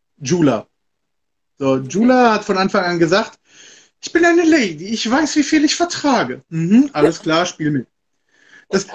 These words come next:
Speaker 1: die, die hatte, die hatte mehr Eier wie die Männer. Das war bisher die einzige, die sich gleich am Anfang gesagt hat, äh, "Okay,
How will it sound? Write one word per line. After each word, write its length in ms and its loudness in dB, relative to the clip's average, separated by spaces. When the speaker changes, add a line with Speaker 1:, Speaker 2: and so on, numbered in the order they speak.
Speaker 1:
die, 220 2
die 160 0
hatte, 360 -4
die 120 -2
hatte 220 0
mehr 240 0
Eier 240 2
wie 80 -2
die 100 2
Männer. 280 4
Das 180 -2
war 160 -2
bisher 240 0
die 160 -2
einzige, 400 0
die 80 -2
sich 180 -4
gleich 260 -2
am 100 -2
Anfang 260 -2
gesagt 320 -4
hat, 200 -2
äh, 320 2
"Okay, 420 0